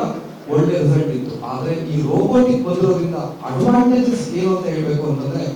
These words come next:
ಮೂರು ಹಂತಗಳನ್ನ ನಾನು ಎಕ್ಸ್ಪ್ಲೈನ್ ಮಾಡಕ್ಕೆ ಇಷ್ಟಪಡ್ತೀನಿ. ಆ, ಒಂದು ಈ ಅಲೈನ್‌ಮೆಂಟ್, ಇನ್ನೊಂದು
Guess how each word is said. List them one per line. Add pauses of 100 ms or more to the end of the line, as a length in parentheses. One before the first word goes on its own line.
(420)
ಮೂರು
ಹಂತಗಳನ್ನ
ನಾನು
ಎಕ್ಸ್ಪ್ಲೈನ್
ಮಾಡಕ್ಕೆ
ಇಷ್ಟಪಡ್ತೀನಿ. (520)
ಆ, (460)
ಒಂದು (1200)
ಈ (120)
ಅಲೈನ್‌ಮೆಂಟ್, (800)
ಇನ್ನೊಂದು